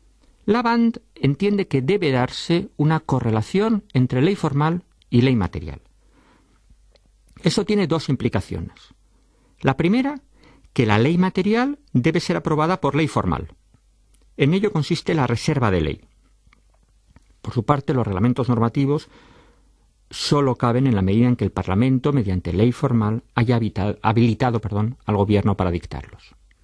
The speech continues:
La segunda implicación, y en el contexto del debate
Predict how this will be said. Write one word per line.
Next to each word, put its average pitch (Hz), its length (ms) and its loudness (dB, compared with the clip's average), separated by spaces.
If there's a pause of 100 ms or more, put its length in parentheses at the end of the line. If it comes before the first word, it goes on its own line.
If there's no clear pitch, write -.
(1700)
La 170 140 2
segunda 247 400 0
implicación, 170 800 0 (1160)
y 139 100 2
en 131 80 4
el 120 100 0
contexto 165 520 -2
del 113 440 0 (240)
debate 120 600 -2